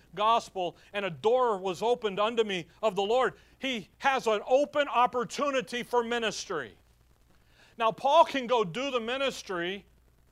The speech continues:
but notice what he says. "Ha-, I had no rest in my spirit,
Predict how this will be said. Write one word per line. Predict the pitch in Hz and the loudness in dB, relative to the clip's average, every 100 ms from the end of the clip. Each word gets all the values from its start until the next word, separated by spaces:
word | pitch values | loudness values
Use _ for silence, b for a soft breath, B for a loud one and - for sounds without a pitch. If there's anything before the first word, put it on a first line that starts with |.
| _ - | _ -4
but | 247 247 | -4 -2
notice | 262 320 302 | -2 -2 -2
what | 285 269 | -4 -4
he | 247 | -4
says. | - 285 240 123 107 - - _ _ _ _ _ _ - | -4 -2 -2 -4 -8 -20 -20 _ _ _ _ _ _ -6
"Ha-, | 240 240 - | -4 -4 -4
I | 190 220 214 202 190 156 - _ _ _ _ | 2 4 6 4 2 -4 -14 _ _ _ _
had | - 214 190 180 | -2 2 2 0
no | 185 190 180 160 - | 2 2 2 -2 -8
rest | 175 190 277 320 - 262 | -6 0 2 0 -2 -8
in | 220 | -8
my | 202 185 | -8 -10
spirit, | - - 156 113 90 _ | -12 -10 -8 -8 -10 _